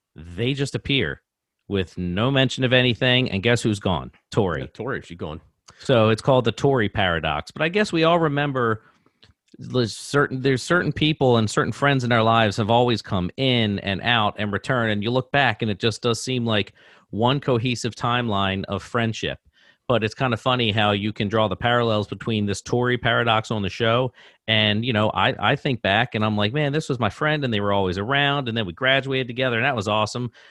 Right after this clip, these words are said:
Speaker 1: There were huge gaps in time in which they were not there.
Speaker 2: <laughs>
Speaker 1: And,
Speaker 2: Sure.
Speaker 1: and you just, you just look back and think back and you're like, "Man, that's, that's weird." But it's, uh, you know, I don't think they did it on purpose, but, you know, the, the, the dichotomy there is, uh, is not lost on me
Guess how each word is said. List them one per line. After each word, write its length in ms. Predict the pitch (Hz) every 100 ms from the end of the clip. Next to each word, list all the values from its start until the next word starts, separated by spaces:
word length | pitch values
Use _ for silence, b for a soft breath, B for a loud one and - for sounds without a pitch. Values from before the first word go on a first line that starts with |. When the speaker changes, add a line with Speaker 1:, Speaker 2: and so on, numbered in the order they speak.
| B
Speaker 1:
There 100 | 170
were 60 | 240
huge 360 | - 190 160 -
gaps 260 | 143 139
in 80 | 127
time 220 | 131 127
in 100 | 117
which 160 | 117 -
they 160 | 107
were 140 | 104 98
not 220 | 95 92
there. 300 | 104 80 67 _ _ _ _ -
Speaker 2:
<laughs> 160 | - -
Speaker 1:
And, 320 | 113 107 107
Speaker 2:
Sure. 160 | 92 95 -
Speaker 1:
and 180 | 123 131
you 100 | 127
just, 240 | 127 113
you 140 | 127 123
just 180 | 117 117
look 200 | 127 -
back 240 | 117 113
and 100 | 101
think 220 | - 120
back 280 | - 120 107
and 60 | 104
you're 100 | 101
like, 160 | 98 127
"Man, 240 | 151 127
that's, 160 | 127 -
that's 200 | 123 127
weird." 220 | 135 101
But 140 | 107
it's, 180 | 113 101
uh, 200 | 107 98 90 b b b
you 80 | 110
know, 60 |
I 80 | 98
don't 100 | 135
think 140 | 143 135
they 80 | 127
did 180 | 139
it 60 | 127
on 120 | 113
purpose, 440 | - 135 139 151 -
but, 240 | 107 101
you 120 | 104 104
know, 160 | 98
the, 240 | 104 98 92
the, 280 | 98 92 87 -
the 80 | 95
dichotomy 580 | 101 - 113 107 95 87
there 260 | 85 82
is, 240 | 71 82 82
uh, 200 | 78 82
is 100 | 127
not 180 | 131 87
lost 300 | 127 143 -
on 100 | 85
me 220 | 87 104